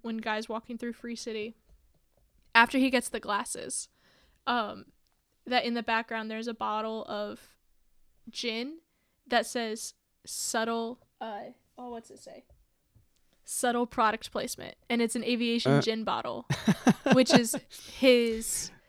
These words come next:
Speaker 2: Oh, that's
Speaker 1: uh,
Speaker 2: great.
Speaker 1: gin company.
Speaker 2: I gotta find that.
Speaker 1: Subtle product placement.
Speaker 2: I noticed when he's checking the A T M, I think it's his first A T M check,
Speaker 1: Mm-hmm.
Speaker 2: in the background, there's a guy,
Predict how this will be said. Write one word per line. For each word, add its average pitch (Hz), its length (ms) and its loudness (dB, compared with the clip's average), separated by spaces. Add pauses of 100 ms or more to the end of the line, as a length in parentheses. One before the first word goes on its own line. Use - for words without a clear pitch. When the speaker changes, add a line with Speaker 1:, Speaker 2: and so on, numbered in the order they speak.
(300)
Speaker 2:
Oh, 101 180 -6
that's 220 240 2
Speaker 1:
uh, 202 100 -4
Speaker 2:
great. 202 460 0
Speaker 1:
gin 311 240 0
company. 233 360 -4
Speaker 2:
I 110 60 4
gotta 110 200 4
find 101 360 0
that. 98 280 -8
Speaker 1:
Subtle 233 380 0
product - 440 -8
placement. - 400 -12 (240)
Speaker 2:
I 135 220 2
noticed 104 640 0 (680)
when 113 120 -2
he's 117 220 -2
checking 151 540 -4
the 131 140 -2
A 113 220 0
T 107 320 -4
M, 95 320 -8 (1200)
I 110 60 -10
think 120 240 -4
it's 120 140 -6
his 110 140 0
first 110 500 6
A 104 140 2
T 101 220 -2
M 98 140 -2
check, 143 400 2
Speaker 1:
Mm-hmm. 226 240 -4 (220)
Speaker 2:
in 107 120 2
the 101 80 0
background, 104 680 -2 (540)
there's 110 160 2
a 110 40 2
guy, 101 640 2